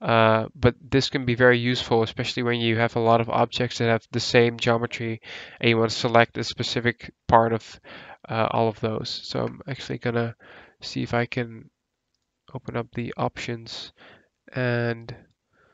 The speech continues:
similarity, tro-, sort of edit the tolerance a little bit. Similarity tolerance, difficult word. Uh, click apply. It didn't really do much. Um, let me just try to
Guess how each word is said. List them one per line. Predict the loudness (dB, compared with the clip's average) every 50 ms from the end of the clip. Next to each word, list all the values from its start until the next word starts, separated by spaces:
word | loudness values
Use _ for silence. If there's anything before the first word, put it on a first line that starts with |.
| _ _ _ _
similarity, | -16 -14 -10 -8 -6 -4 -2 -2 -2 -2 -2 -4 -6 -8 -14 -20 _ _ _ _
tro-, | -10 -8 -8 -8 -8 -10 -14 -20 _ _ _ _ _ _ _ _ _ _ -12 -10
sort | -10 -6 -6
of | -8 -8 -8 -18 -20 -20 _ -6 -4
edit | -2 -2 -2 -4
the | -4 -10
tolerance | -8 -2 0 0 0 0 -2 -4 -6 -8 -6
a | -4
little | -4 -4 -4 -2
bit. | -4 -4 -4 -4
Similarity | -8 -8 -6 -6 -4 -2 0 0 2 2 0 -2 -4 -8 -12
tolerance, | -8 -6 -4 -2 -2 -4 -6 -8 -10 -12 -14 -14 -14 _ -8
difficult | -8 -8 -8 -8 -10 -8 -6
word. | -4 -4 -4 -4 -4 -8 -14 _ -20 -20 -20 -20 -18 -20 -20 -20 _ _ _ _ _ _ _ _ -20 -14
Uh, | -12 -10 -10 -10 -10 -12 -12 -14 _ _ -20 _ _ _ _ -16
click | -14 -14 -12 -12
apply. | -14 -14 -12 -6 -4 -2 0 0 -2 -2 -4 -6 -10 -18 _ _ _ -18 -16
It | -16 -16 -16 -14 -10
didn't | -10 -10 -10 -10
really | -12 -10 -10 -8
do | -6 -6 -6 -4
much. | -2 -2 -4 -4 -4 -6 -8 -10 -10 -16 _ _ _ _ -20 -20 -20 -20 -20 _ _ _ _ _ _ -12
Um, | -10 -10 -8 -8 -8 -8 -8 -10 -12 -14 -16 -20 -20 _ _ _ _ _ _ _ _ _ _ _ _ _ _ _ _ _ _ -16
let | -16 -16
me | -12
just | -14 -12 -12 -12
try | -10 -8 -6 -6 -4
to | -6 -6 -8 -8 -12